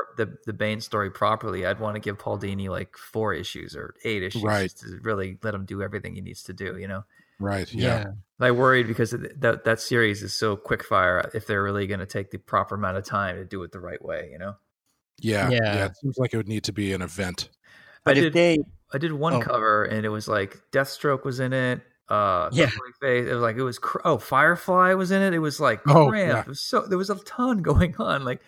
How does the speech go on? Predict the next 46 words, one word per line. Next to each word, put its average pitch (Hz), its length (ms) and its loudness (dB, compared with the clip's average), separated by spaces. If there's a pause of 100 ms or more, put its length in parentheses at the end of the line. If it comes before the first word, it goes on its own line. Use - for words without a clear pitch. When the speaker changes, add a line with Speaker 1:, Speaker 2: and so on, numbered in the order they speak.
(340)
Speaker 1:
when 113 100 -2
they 160 80 4
Speaker 2:
Yeah. - 80 6
Speaker 1:
were 180 60 6
like, 165 140 6
"Do - 20 0
you - 80 0
Speaker 3:
Yeah. 170 60 0
Speaker 1:
wanna 160 100 -2
do 160 120 2
a 143 60 -2
cover?" 175 340 6
And 135 80 6
I 127 40 6
was 127 100 0
like, 120 180 2
"Yeah, 156 140 2
sure." 123 320 2
Who's 123 260 -4
the 117 80 -6
villain? 127 300 4
And 110 100 -6
they 117 80 0
named 131 300 2
all 131 120 6
the 117 60 4
villains. 123 260 4
I 120 40 0
was 113 80 -4
like, 101 160 2
"What 175 260 0
the - 80 0
fuck - 360 -2
is, 202 120 -2
okay, 214 380 6
Speaker 2:
<laughs> - 340 -4
Speaker 1:
great. 202 240 6
I 135 80 2
can 160 120 2
draw, 160 300 8
fu-, 156 300 0
you 160 80 0
know, 123 120 2
whoever 165 340 4
I 151 80 6
want." 165 300 2